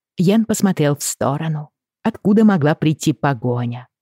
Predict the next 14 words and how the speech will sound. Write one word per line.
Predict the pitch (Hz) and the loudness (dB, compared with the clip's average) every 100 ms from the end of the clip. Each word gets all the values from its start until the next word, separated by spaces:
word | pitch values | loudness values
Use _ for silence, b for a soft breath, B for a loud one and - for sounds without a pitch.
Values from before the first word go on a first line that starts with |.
| _ _ _ _ _ _ _ - | _ _ _ _ _ _ _ -6
«Господи, | 185 117 147 - 104 123 143 - | -4 -2 -4 -8 -8 -8 -8 -14
боже | - 131 139 120 | -8 -4 -2 -2
мой!» | 139 123 135 _ _ _ _ _ _ _ - | -4 -6 -16 _ _ _ _ _ _ _ -4
В | 180 | 0
его | 180 170 | 2 2
голосе | 143 143 143 147 | 0 0 0 -2
слышались | - 135 - 139 139 - | -2 -2 0 -2 -2 -6
слезы. | - 123 120 120 123 - _ _ _ _ _ - | -6 -4 -4 -8 -14 -18 _ _ _ _ _ -2
Он | 175 220 | 0 2
потянулся | 233 214 165 170 170 160 | 0 2 2 2 0 -4
к | - | -4
поясу | 131 131 131 - | -2 0 0 -2
за | 135 135 | 0 0
ножом. | 135 131 120 113 113 | 0 -2 -6 -10 -10